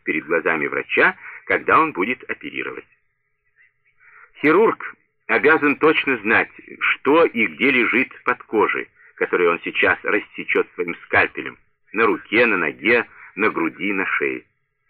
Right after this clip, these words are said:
Предвидеть, в каком месте он всякий раз должен высмотреть и обойти артерию или нерв, которые опасно повредить.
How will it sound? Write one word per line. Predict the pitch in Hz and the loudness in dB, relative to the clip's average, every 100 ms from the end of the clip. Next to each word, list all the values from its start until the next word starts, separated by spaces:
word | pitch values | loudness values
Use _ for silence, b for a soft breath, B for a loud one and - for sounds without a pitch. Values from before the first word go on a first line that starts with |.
| B B B - | B B B -2
Предвидеть, | 139 120 120 196 139 107 - | 0 2 2 2 0 -2 -4
в | - | -2
каком | 117 156 160 | 0 2 2
месте | 127 131 143 - 110 | 2 2 0 -2 0
он | 98 101 | 0 0
всякий | - 113 - 98 | 0 0 2 4
раз | 113 101 | 4 2
должен | - 117 120 120 - | 2 2 2 0 -4
высмотреть | 85 98 170 - 110 - 69 - - B B 98 | -6 -2 -2 -2 -6 -4 -8 -12 -20 B B 0
и | 123 | 2
обойти | 120 123 110 - 123 | 4 4 2 -2 0
артерию | - 107 - - 98 113 113 | 2 0 0 -2 0 0 0
или | 95 90 | -2 -6
нерв, | 73 80 73 - - B B | -4 -2 -2 -6 -16 B B
которые | 101 101 98 | 0 2 2
опасно | - 104 82 76 - 73 | 2 2 2 0 -4 -6
повредить. | 71 71 71 69 | -6 -6 -12 -16